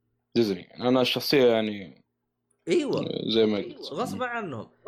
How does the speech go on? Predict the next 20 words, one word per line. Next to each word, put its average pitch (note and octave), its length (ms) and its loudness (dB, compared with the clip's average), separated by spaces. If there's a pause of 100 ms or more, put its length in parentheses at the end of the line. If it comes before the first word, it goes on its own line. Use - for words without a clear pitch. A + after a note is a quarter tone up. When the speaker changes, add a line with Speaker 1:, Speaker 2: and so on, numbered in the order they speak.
(140)
Speaker 2:
ل-، C3+ 260 -6
لأنه B3 340 -2
الآن A3+ 260 -4
شوف، F3+ 200 -8
الآن G#3+ 200 -4
رضوا G#3+ 280 -6
بثلاثين، D#3 640 -6
بكرة F#3 280 -8
بيرضون F3 640 -8
بستين، - 680 -12
بعده E3 260 -8
بثمانين، C#3+ 680 -10
بعده G3 300 -6
راحت A2 360 -6
عنهم G2+ 340 -12
الشخصية. F#2 680 -18 (400)
وأنا E3 200 -4
استفدت C#3+ 460 -10
إيه؟ G#2+ 340 -14 (460)
ف-، G1+ 840 -14